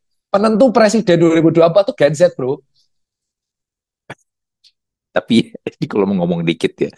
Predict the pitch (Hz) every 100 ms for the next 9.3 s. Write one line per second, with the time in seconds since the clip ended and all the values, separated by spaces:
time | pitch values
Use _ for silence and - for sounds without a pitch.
0 | - _ _ - 151 - 196 196 185 80
1 | 78 78 76 - 73 71 69 67 67 -
2 | 73 71 71 - 71 71 - 69 71 -
3 | 71 - 92 110 110 101 110 - - 98
4 | 95 90 87 92 90 90 92 90 - -
5 | _ _ _ _ _ _ _ _ _ -
6 | 90 87 87 - 90 82 82 82 80 82
7 | 82 87 82 - 82 78 78 78 78 78
8 | 80 80 78 80 78 78 117 131 101 82
9 | - 76